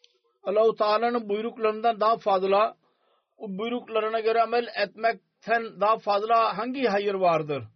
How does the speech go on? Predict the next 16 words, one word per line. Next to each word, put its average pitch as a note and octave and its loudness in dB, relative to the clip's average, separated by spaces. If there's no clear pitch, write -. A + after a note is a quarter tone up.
Onun A3+ -8
için A#3 -6
bir A#3 -4
mümin A3 -2
Allah-u G#3+ 0
Teala'nın A3+ 0
rızasını G3+ 0
elde G3+ 0
etmek G3+ -4
için F#3+ -8
onun G#3+ -6
buyruklarına A3+ -2
göre G#3+ 0
amel G#3 -4
ederse, F#3 0
ederse, G3+ 0